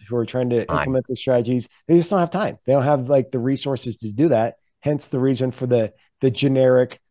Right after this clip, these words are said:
Speaker 1: pushy type sales messages.
Speaker 2: Exactly.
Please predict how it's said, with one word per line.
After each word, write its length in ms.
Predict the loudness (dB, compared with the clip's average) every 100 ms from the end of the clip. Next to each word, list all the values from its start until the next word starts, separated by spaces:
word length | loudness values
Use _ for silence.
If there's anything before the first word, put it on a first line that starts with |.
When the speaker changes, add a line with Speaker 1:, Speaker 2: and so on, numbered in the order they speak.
| _
Speaker 1:
pushy 500 | -6 -4 -2 -4 -4
type 320 | -2 -2 -2 -4
sales 260 | -2 -2
messages. 540 | -6 -12 -12 -12 -14 -18 _ _ _ _ _ _
Speaker 2:
Exactly. 500 | 2 4 4 2 -6